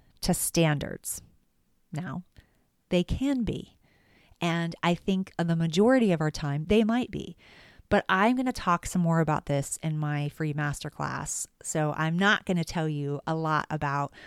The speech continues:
what you can do 'cause I have five ideas for integrating makerspace in your instruction. And I talk some more about this. So I hope that you will come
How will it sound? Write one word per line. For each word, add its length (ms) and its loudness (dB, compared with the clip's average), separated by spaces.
what 200 2
you 100 -2
can 140 0
do 200 0
'cause 120 -8
I 60 6
have 240 4
five 380 4
ideas 500 2
for 160 -6
integrating 540 -2
makerspace 600 -4
in 180 -4
your 300 -4
instruction. 680 -4
And 440 2
I 80 4
talk 320 4
some 180 -2
more 200 6
about 260 -2
this. 180 -8
So 220 2
I 60 4
hope 260 2
that 180 4
you 140 0
will 160 0
come 500 0